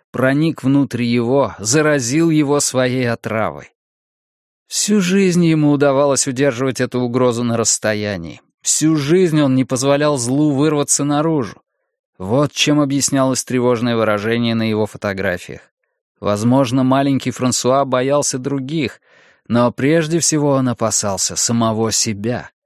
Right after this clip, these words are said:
Вот почему он посвятил себя психиатрии, написал докторскую диссертацию о близнецах,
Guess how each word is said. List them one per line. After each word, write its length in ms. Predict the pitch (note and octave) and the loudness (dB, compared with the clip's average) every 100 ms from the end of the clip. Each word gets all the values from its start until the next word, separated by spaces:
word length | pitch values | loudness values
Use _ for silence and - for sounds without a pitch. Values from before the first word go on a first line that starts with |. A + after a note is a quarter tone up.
| _ _ _ _ _ - | _ _ _ _ _ -12
Вот 460 | F#2 G#2+ B2 C#3 | -2 0 2 0
почему 400 | C#3 - B2 B2 | -4 -2 0 2
он 120 | A#2 | 0
посвятил 460 | G#2+ G#2 G#2 F#2+ G#2 | -2 -4 -4 -4 -4
себя 320 | - G#2 F#2+ | -2 -2 -4
психиатрии, 840 | - - - F#2+ F#2+ F#2+ G2 E2 - _ _ _ | -4 -8 -6 -6 -6 -6 -6 -8 -12 _ _ _
написал 460 | A#2+ B2+ B2+ C3 B2 | -2 0 0 2 2
докторскую 560 | B2 A#2 - A2+ - A#2 | 0 -2 -2 -4 -4 -4
диссертацию 760 | A2+ A#2+ G#2+ G#2+ A2 - A#2 | -2 -2 -2 0 0 0 -2
о 40 | A2 | -2
близнецах, 840 | A2 G#2 G#2 F#2+ - G2+ G#2 - | -4 -6 -6 -6 -4 -2 -4 -8